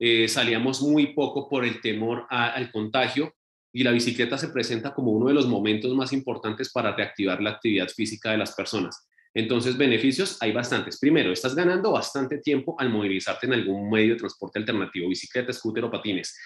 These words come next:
caminando también. Segundo, eh, los tiempos de desplazamiento son mínimos. Tercero, eh, actividad física que estás realizando. Cuarto, distanciamiento social. Y quinto, pues,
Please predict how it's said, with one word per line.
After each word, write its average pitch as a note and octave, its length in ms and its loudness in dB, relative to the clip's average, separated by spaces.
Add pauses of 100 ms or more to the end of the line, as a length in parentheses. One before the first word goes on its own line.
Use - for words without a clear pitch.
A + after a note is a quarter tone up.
(220)
caminando A2+ 520 2
también. G#2+ 480 0 (260)
Segundo, C#3+ 600 4 (300)
eh, C3+ 200 4
los C3 160 2
tiempos C#3+ 240 0
de E3 80 2
desplazamiento B2 520 -2
son A#2 200 -2
mínimos. G#2 480 0 (280)
Tercero, C#3 540 0 (300)
eh, B2+ 120 2
actividad A#2+ 500 2
física C#3+ 380 -4
que C3 60 -6
estás A2+ 220 -4
realizando. A#2 500 0
Cuarto, C3+ 400 2
distanciamiento A2+ 680 0
social. B2+ 500 0 (240)
Y C3+ 160 4
quinto, E3+ 580 2
pues, C3 300 2